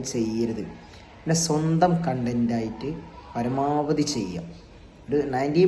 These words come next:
പെർസെൻറ്റേജ് നിങ്ങളെ സ്വന്തം ഇടുക, അത് മറ്റുള്ളവരുടെ നിന്ന് എടുത്തിട്ട്, അതായത് നമ്മുടെ വീഡിയോസ് എടുത്തിട്ട് നമുക്ക്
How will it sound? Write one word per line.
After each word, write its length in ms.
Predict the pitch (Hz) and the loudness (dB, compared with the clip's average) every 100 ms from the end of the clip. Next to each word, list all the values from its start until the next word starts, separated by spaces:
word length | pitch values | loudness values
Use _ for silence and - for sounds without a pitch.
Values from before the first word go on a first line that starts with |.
| 180 | 6
പെർസെൻറ്റേജ് 460 | 170 170 151 147 147 | 4 6 4 4 2
നിങ്ങളെ 280 | 135 139 151 147 | -2 0 0 0
സ്വന്തം 320 | 127 127 127 123 | -2 -2 -2 0
ഇടുക, 100 | 117 | -2
അത് 60 | 127 | -4
മറ്റുള്ളവരുടെ 480 | 127 143 143 139 135 | -4 -2 0 0 -2
നിന്ന് 720 | 139 - - - - 131 131 | -6 -10 -16 -18 -8 -4 -2
എടുത്തിട്ട്, 440 | 127 123 147 123 123 - - - - 120 | -2 0 -2 -2 -4 -6 -14 -20 -10 -4
അതായത് 300 | 123 139 160 170 - - - 117 | 0 2 2 0 -4 -12 -12 -6
നമ്മുടെ 220 | 104 143 165 | 0 4 6
വീഡിയോസ് 240 | 165 165 170 | 6 8 6
എടുത്തിട്ട് 280 | 165 165 160 | 6 2 2
നമുക്ക് 200 | 151 147 | 0 2